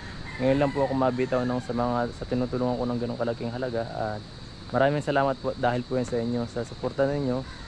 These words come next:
sa mga donasyon na pinapaabot ninyo. Kaya nagagawa ko po itong mga ganitong klaseng bagay. At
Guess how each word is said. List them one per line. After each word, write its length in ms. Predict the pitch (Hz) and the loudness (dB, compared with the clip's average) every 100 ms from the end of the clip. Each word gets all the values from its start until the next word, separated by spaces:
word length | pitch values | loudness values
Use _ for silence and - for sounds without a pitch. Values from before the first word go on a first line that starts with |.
| - - | -10 -4
sa 100 | - | 0
mga 220 | 120 123 | 2 4
donasyon 320 | 127 131 - | 4 2 2
na 180 | 127 123 123 - - | 0 2 -2 -6 -6
pinapaabot 500 | - 131 127 127 123 | 2 2 4 2 0
ninyo. 380 | 127 127 117 117 110 - - - - - - - - | 0 0 2 0 -4 -8 -12 -10 -12 -12 -12 -8 0
Kaya 200 | 120 123 | 4 4
nagagawa 480 | 127 131 123 127 | 4 4 4 4
ko 120 | 123 123 | 2 -2
po 180 | 123 | -2
itong 260 | 123 120 120 | -2 -2 -2
mga 200 | 120 120 120 110 - | 0 0 -2 -4 -6
ganitong 340 | 123 120 117 120 | -2 -2 0 -2
klaseng 360 | 127 120 123 | 0 -2 -2
bagay. 340 | 117 113 113 107 - - - - - - - - - | 0 2 2 -2 -4 -10 -12 -12 -12 -12 -12 -12 -2
At 380 | 113 110 107 | 0 2 2